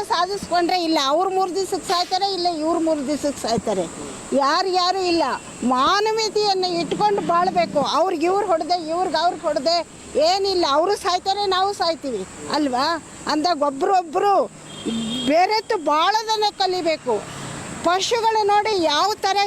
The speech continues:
ಇರ್ತವೆ, ಒಂದಕ್ಕೊಂದು ಜಾಯಿಂಟ್ ಆಗಿ, ಒಂದಕ್ಕೊಂದು ಪ್ರೀತಿಯಿಂದ.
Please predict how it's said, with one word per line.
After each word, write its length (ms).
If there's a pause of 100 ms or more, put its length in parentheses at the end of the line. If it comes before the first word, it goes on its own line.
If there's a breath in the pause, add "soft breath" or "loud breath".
ಇರ್ತವೆ, 440
ಒಂದಕ್ಕೊಂದು 720 (300)
ಜಾಯಿಂಟ್ 320
ಆಗಿ, 260
ಒಂದಕ್ಕೊಂದು 720
ಪ್ರೀತಿಯಿಂದ. 600